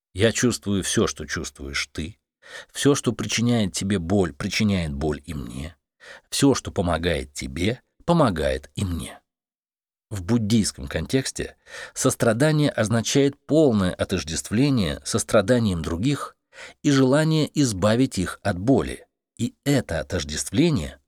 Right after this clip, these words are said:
побуждает нас действовать. В каком-то смысле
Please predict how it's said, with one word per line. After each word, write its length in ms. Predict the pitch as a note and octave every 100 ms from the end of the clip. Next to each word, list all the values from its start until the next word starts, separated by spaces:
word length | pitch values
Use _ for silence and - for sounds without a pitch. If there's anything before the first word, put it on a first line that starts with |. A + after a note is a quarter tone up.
| _
побуждает 640 | B2+ A2+ F2 C#2+ F2+ A#2 E2
нас 300 | D2 - -
действовать. 640 | F#2+ G2+ - - C2+ - _ _ _ _ _ _ _ _
В 60 | -
каком-то 400 | C3 F3+ D#3 C3
смысле 580 | - E3 F3 D#3+ D#3+